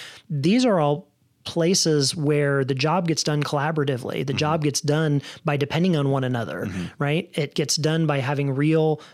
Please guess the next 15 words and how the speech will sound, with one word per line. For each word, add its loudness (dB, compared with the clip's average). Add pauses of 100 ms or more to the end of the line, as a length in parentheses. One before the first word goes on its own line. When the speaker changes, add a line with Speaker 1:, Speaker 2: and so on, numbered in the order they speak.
(200)
Speaker 1:
conversations 0
about 0
the -2
truth 0
of -4
what's -2
happening. -2 (280)
And 0
I 2
wasn't 0
able 2
to -4
do -6
that. -4
Speaker 2:
Yeah. -4